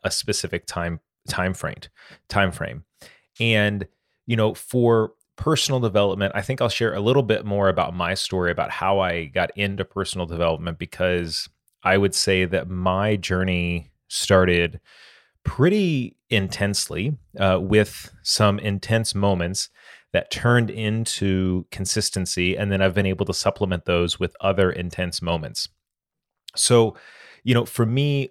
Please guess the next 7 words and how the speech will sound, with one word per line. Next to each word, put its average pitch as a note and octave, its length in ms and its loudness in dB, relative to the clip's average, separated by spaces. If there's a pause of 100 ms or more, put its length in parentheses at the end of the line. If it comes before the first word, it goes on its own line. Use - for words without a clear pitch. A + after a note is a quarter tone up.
(160)
I, G#2 200 0
my G#2+ 300 2
first - 640 -2
kind G2+ 200 -2
of F2+ 180 -2
dive F2+ 540 0
into F#2 920 -4